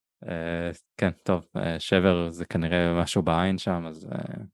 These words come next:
אני זוכר ששבר בארובת העין זה משהו שלוקח, אה, כמה חודשים, אז, אה, מקווה שזה לא זה, ושהוא באמת, אה, יחלים כמה שיותר מהר. אז, אה, לא לבנות עליו, אה, ביום ראשון. נקווה שקולוסבסקי עכשיו מקבל, אה,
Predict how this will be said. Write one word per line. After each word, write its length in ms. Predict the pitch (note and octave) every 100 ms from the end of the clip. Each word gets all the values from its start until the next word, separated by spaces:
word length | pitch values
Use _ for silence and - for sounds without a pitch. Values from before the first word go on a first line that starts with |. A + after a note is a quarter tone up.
| _
אני 100 | F2+
זוכר 280 | E2+ - F2+
ששבר 760 | F2 F2+ E2+ E2+ D#2+ - F#2+ F#2+
בארובת 460 | F2 F2 F2+ F#2
העין 260 | F2+ F2 E2+
זה 80 | E2
משהו 240 | E2+ F2+
שלוקח, 540 | - E2+ - E2+ -
אה, 160 | E2+ D#2+
כמה 220 | - F2
חודשים, 500 | E2+ E2 D#2+ F#2+ E2
אז, 160 | D#2+ -
אה, 40 | - - - - - _ _ _ _ _ _ _ _ _
מקווה 220 | F2+ E2
שזה 240 | F2 D#2+
לא 140 | E2 E2
זה, 240 | D#2+ G#2+
ושהוא 220 | F#2+ - E2
באמת, 320 | E2 E2 -
אה, 200 | F2 E2+
יחלים 340 | D#2+ - F2
כמה 180 | E2 E2+
שיותר 240 | F#2+ F#2
מהר. 300 | E2 E2+ G2+ D3 - _ _ _ _ _
אז, 260 | - E2 -
אה, 180 | E2+ E2
לא 120 | F2+
לבנות 320 | F2+ E2+ E2+
עליו, 320 | F#2 F2 D#2+ E2
אה, 280 | E2 E2+ E2
ביום 540 | E2+ E2+ E2+ F2 F2
ראשון. 420 | F2 F2 A#2 B2 C#3+ - _ _ _ -
נקווה 240 | - F2
שקולוסבסקי 640 | - - F2 - F#2 - F2
עכשיו 200 | - F2
מקבל, 420 | E2+ F2 F2 F2
אה, 360 | E2+ E2 E2